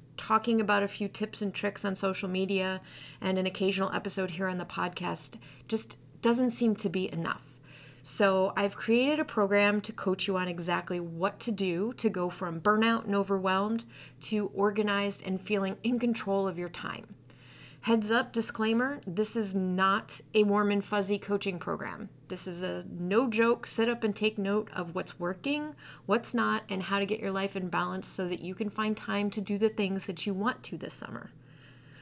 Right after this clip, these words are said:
So here's where you come in. Like I said, it's brand new, and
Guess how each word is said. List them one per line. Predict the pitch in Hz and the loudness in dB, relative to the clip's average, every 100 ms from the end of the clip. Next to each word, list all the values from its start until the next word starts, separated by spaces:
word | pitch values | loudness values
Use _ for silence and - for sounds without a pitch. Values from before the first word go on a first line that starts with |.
| - - | -20 -10
So | - | 0
here's | 202 226 220 | 4 6 6
where | 233 | 4
you | 220 226 | 4 2
come | 226 | 2
in. | 214 - - - - - - - - | 0 -2 -14 -18 -20 -20 -20 -10 -2
Like | 196 | 2
I | 247 | 2
said, | 226 196 | 2 2
it's | 208 | 0
brand | - 202 208 226 | 4 4 6 6
new, | 208 202 208 | 4 2 0
and | 190 190 | -2 -4